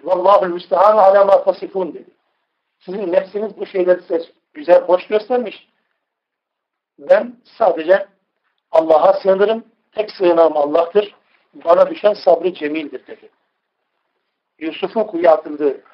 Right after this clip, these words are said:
haberi ilk ulaştığı zaman, ilk karşılaşmada. Yıllar geçti. Yusuf kuyudan çıktı. Kral oldu Mısır'a vesaire. Kardeşler Yusuf'un huzuruna gitti. Diğer kardeşini alıkoydu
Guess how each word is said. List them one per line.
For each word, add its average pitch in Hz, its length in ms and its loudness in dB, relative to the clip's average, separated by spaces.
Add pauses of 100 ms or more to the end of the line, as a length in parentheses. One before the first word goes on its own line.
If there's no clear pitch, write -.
haberi 170 560 -4
ilk 254 340 -8
ulaştığı 151 460 -4
zaman, 127 280 -10 (120)
ilk 262 260 -18 (280)
karşılaşmada. 143 720 -4 (800)
Yıllar 156 360 2
geçti. 214 540 -2 (920)
Yusuf 180 480 -6
kuyudan 180 400 2
çıktı. - 480 -10 (280)
Kral 208 260 4
oldu 147 260 2
Mısır'a 151 460 0
vesaire. 147 500 -2 (960)
Kardeşler 190 640 2 (180)
Yusuf'un 180 380 -10
huzuruna 165 340 -2
gitti. 185 360 -10 (440)
Diğer 254 260 4
kardeşini 202 460 2
alıkoydu 220 480 0